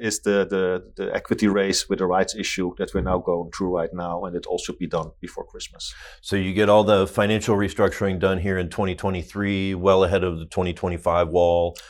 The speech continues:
Speaker 2: and then you
Speaker 1: Exactly.
Speaker 2: can really focus on execution.
Speaker 1: Exactly, that's the plan. And I think, um, uh,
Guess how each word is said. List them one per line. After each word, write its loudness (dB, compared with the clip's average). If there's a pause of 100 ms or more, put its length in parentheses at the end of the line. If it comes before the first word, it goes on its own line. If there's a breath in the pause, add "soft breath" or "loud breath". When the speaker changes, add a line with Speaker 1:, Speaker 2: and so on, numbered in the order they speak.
Speaker 2:
and -2
then 2
you -2
Speaker 1:
Exactly. -2
Speaker 2:
can -2
really 2
focus 0
on -4
execution. -10
Speaker 1:
Exactly, -6
that's -6
the -12
plan. -6 (460 loud breath)
And -6
I -2
think, -4
um, 0
uh, -12